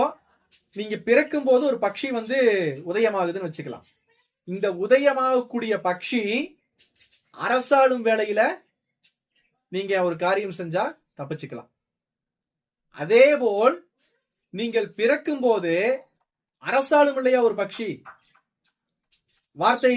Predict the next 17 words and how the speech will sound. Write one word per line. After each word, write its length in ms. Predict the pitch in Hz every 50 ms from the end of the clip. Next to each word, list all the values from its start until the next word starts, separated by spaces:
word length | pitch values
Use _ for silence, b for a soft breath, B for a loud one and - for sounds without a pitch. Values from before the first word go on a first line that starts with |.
| 233 220 208 - -
புரியுது 260 | 233 240 247 247 233
இல்லையா? 240 | 226 214 220 220 240 294 320 - _ _ _ _ _ _ _ _ _
இரண்டுக்கும் 480 | 156 165 220 233 233 247 247 269 247 214
வித்தியாசம் 420 | 208 185 226 262 254 247 254 233 220
இருக்கு. 200 | 190 175 160 175 - _ _ _ _ _ _ _ _ _ _ -
நீங்க 180 | 147 160 160
பிறக்கும் 480 | 151 - - 190 226 233 - 262 247 233 233
போது 160 | 233 233 277 262 214 208
உதயமாகக்கூடிய 600 | 226 247 254 247 240 240 240 233 233 240 226 220 208
ஒரு 80 | 190 170 175
பக்ஷி 280 | 165 - - - 208 196 180 190 233 285 - _ _ _ _ _ _ _ _ _ _ -
அரசாளும் 640 | 135 156 196 240 240 - 269 269 277 269 262 254 240
வேளையில் 400 | 240 233 226 226 233 254 294 381 381 - _ _ _ _ _ -
நீங்க 140 | 196 202 208 202
ஒரு 160 | 196 190 175
காரியம் 420 | 180 180 190 196 208 208 190 170 175
பண்ணலாம். 460 | 160 160 147 139 135 135 139 147